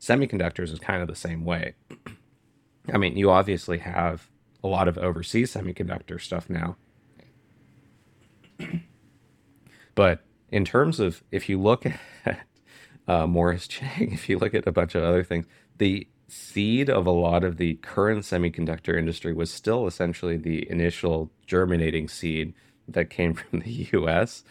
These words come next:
uh, in terms of I P, technology, even people, uh, going abroad in terms of it. So there's definitely something to be said about extremely fast-moving technologies and being in industrial clusters and having the industrial cluster around your economy.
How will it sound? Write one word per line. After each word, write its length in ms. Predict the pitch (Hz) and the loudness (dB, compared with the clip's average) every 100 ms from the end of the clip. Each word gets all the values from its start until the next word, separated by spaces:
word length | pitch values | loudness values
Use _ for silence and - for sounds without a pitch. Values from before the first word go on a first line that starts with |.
| - - - | -20 -10 2
uh, 160 | 82 85 | 4 4
in 100 | 85 | 0
terms 260 | 87 80 | -2 -2
of 80 | 78 - | -4 0
I 200 | 80 76 | 0 0
P, 340 | - 104 95 | -2 -2 -2
technology, 680 | - 78 82 82 87 85 82 - | -2 -2 0 2 2 0 -2 -2
even 240 | 82 78 - | -2 -4 -8
people, 600 | - 87 82 98 117 - _ _ - | -8 -6 0 0 0 -6 _ _ -4
uh, 180 | 85 76 | -2 0
going 320 | 92 80 76 | 0 0 -2
abroad 420 | 73 85 76 85 | 0 2 2 -2
in 60 | 80 | -6
terms 300 | - 73 73 | -6 -8 -8
of 80 | 90 | -8
it. 120 | 92 | -4
So 120 | 98 | 0
there's 160 | 98 92 | 2 2
definitely 280 | 123 - 104 | 0 0 -2
something 340 | 95 85 82 | -2 0 -2
to 60 | 80 | -2
be 100 | 80 | -6
said 320 | - 82 78 | -2 -2 -2
about 320 | 78 78 71 _ _ _ _ - | -2 -2 -4 _ _ _ _ -14
extremely 520 | - - 107 113 107 | -12 -4 2 4 4
fast-moving 580 | 87 85 82 85 80 78 | 4 2 2 -2 -4 -4
technologies 720 | - - 80 82 82 78 76 | -6 -6 -4 -2 -2 -4 -6
and 200 | 78 78 | -8 -8
being 320 | 92 90 90 82 | -2 0 0 0
in 140 | 78 | -2
industrial 580 | 78 80 76 - 87 82 | -4 -4 -4 -4 -6 -4
clusters 520 | - 82 - 87 85 | -4 -4 -2 -4 -2
and 120 | 80 | -6
having 460 | - 87 85 82 78 | -4 0 0 0 -4
the 100 | 76 | -6
industrial 480 | 73 76 - 76 76 | -4 -4 -4 -8 -4
cluster 440 | 80 76 - 71 | -4 -4 -6 -6
around 380 | 73 78 76 73 | -4 -4 -4 -6
your 100 | 73 | -8
economy. 600 | - 80 76 73 - | -6 -4 -4 -4 -6